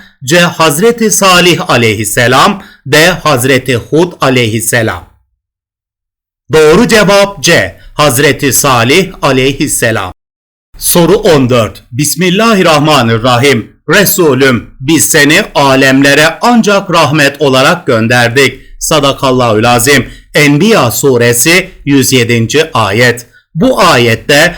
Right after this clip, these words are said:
Hazreti Muhammed sallallahu aleyhi ve sellem ile ilgili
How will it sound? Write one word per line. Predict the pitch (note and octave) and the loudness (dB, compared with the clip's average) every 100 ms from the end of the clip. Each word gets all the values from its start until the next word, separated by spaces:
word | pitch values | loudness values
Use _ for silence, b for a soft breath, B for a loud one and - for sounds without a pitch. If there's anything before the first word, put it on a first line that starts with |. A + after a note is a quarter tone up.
| B | B
Hazreti | - D#3 D3+ D3+ D3+ | -2 0 2 2 0
Muhammed | D3+ C3 D3+ D3+ D3+ D3 | -2 0 0 2 0 0
sallallahu | - D#3 D3 D3+ F#3 A#3 F#3+ F#3+ | 0 0 0 0 2 2 2 2
aleyhi | F3 F3 E3 E3 | 2 2 2 2
ve | D3+ | 0
sellem | - E3 F#3 G#3 | 2 0 2 0
ile | D#3+ C#3 - | 2 0 -2
ilgili | B2+ G2+ A#2 C3 D#3 | -4 -2 -2 2 0